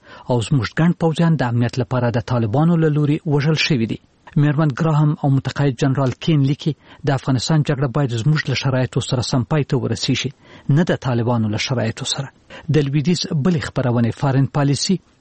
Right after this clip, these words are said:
تر دې سرلیک لاندې مقاله خپره کړې ده. د افغانستان سولې ته اوږده لاره. د لیکنې په پیل کې راغلي دي چې زلمی خلیلزاد له طالبانو سره داسې موافقې ته نږدې شوی دی چې بین الافغاني خبرو ته لار پرانیسي.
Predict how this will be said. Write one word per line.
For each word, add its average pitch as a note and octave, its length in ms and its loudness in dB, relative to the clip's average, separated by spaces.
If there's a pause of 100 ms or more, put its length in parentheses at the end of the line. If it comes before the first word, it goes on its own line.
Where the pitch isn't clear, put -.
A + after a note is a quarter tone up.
(100)
تر C#3+ 120 2
دې E3+ 180 2 (120)
سرلیک A2+ 380 -2
لاندې A2+ 300 2
مقاله A#2 280 -2
خپره C3 360 -2
کړې A#2 220 0
ده. - 60 -6 (500)
د - 60 0
افغانستان C3 480 0
سولې D#3 400 0
ته D#3 60 2 (200)
اوږده C3+ 340 0
لاره. A2 240 -8 (1000)
د C#3 120 6
لیکنې D#3+ 320 0
په D#3+ 120 -2
پیل D#3+ 140 0
کې - 180 -6
راغلي D#3+ 360 2
دي D3+ 60 -2 (320)
چې - 80 0 (100)
زلمی D3 360 2
خلیلزاد D#3 640 0
له C3+ 40 0 (100)
طالبانو B2 420 0
سره - 240 -2
داسې - 180 -2 (100)
موافقې B2 400 0
ته C3 80 0
نږدې A#2 300 0 (100)
شوی E3+ 200 2
دی F3+ 100 2 (360)
چې - 80 -2 (100)
بین B2+ 200 2
الافغاني C#3+ 500 0
خبرو A#2+ 240 -2
ته A#2+ 180 0
لار A#2+ 240 0
پرانیسي. A#2 420 -2